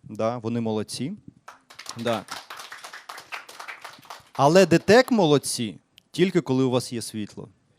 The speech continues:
Тільки у вас вимикали світло, о, там у роті відкривалась, блін, книга скарг і пропозицій, да?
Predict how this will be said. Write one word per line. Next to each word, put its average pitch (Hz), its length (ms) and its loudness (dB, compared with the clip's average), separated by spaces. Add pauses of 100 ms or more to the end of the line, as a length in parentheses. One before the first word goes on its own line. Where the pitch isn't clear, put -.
(1120)
Тільки 190 360 0
у 196 80 10
вас 190 260 8
вимикали 180 560 4
світло, 175 520 0
о, 226 800 8
там 208 380 4
у 185 80 4
роті 185 280 4
відкривалась, 160 840 0
блін, 147 340 -2
книга 160 400 -4
скарг 143 360 0
і 127 40 -2
пропозицій, 101 680 -6
да? 147 220 -6